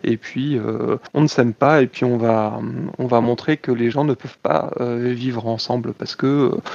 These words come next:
dans la pensée de certains, euh, malheureusement, eh ben, euh, se côtoyer, c'est compliqué, il vaut mieux être bien séparé, voire, euh, faire du génocide d'orques pour, euh, pouvoir s'en débarrasser et enfin vivre, euh, au calme, euh,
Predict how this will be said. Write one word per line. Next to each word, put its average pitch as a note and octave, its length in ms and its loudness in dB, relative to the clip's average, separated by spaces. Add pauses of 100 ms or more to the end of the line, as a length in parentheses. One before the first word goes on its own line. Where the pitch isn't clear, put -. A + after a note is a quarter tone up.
(300)
dans A#2 880 2
la G#2+ 120 0
pensée - 280 -8
de C#3 60 -6
certains, C3+ 600 -2
euh, A#2 60 -4
malheureusement, A2+ 760 -2
eh C#3+ 40 -4
ben, D3 400 -2 (220)
euh, - 640 -2
se - 160 -2
côtoyer, B2 480 0
c'est E3 160 -4
compliqué, E3 580 0
il C3 140 4
vaut A2 120 0
mieux C3+ 260 2
être A#2 200 -2
bien C3+ 200 0
séparé, B2+ 600 0
voire, A#2 600 0
euh, G#2+ 680 -4 (680)
faire C3 220 -2
du A#2 100 -2
génocide A#2 540 2
d'orques A2+ 400 0
pour, A2+ 380 -2
euh, A2 280 0
pouvoir A2+ 380 -2
s'en A2 140 -2
débarrasser A2+ 540 -2
et A2+ 460 2
enfin C3+ 360 0
vivre, B2+ 320 -2
euh, A#2+ 160 2
au A#2+ 140 0
calme, C3+ 380 2
euh, A#2+ 120 0